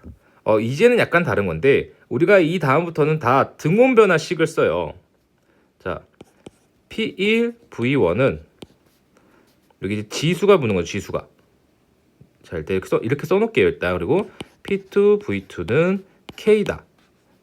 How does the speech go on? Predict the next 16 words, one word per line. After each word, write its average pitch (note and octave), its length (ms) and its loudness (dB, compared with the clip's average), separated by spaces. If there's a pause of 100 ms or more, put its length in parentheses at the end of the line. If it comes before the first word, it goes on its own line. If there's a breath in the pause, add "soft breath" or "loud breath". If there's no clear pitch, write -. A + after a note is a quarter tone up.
요건 A#2+ 180 2
N이라고 C#3 340 4
써, - 120 -6 (500)
N이라고 B2+ 260 2
썼으면 C#3 300 -4
둘 F2 220 -6
다. C3+ 160 0 (1500)
자, G2 320 -10 (180)
얘도 D#2 180 -10
K로 C#3+ 240 -2
쓸까요? C#3+ 480 -4 (360 loud breath)
우리가, D3 560 4 (480 soft breath)
어, F2+ 380 2 (560)
가역 E3+ 460 4
단열 F#3 440 4
변화도 B2+ 640 0